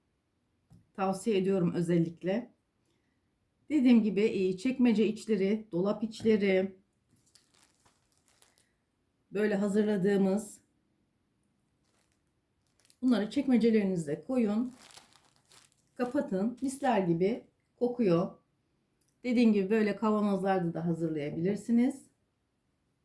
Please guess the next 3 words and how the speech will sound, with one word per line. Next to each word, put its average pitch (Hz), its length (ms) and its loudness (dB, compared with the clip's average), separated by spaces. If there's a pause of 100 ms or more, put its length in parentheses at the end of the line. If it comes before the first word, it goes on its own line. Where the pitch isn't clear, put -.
(1900)
İnşallah 247 600 -2
videomu 226 440 0
beğenmişsinizdir. 254 1120 2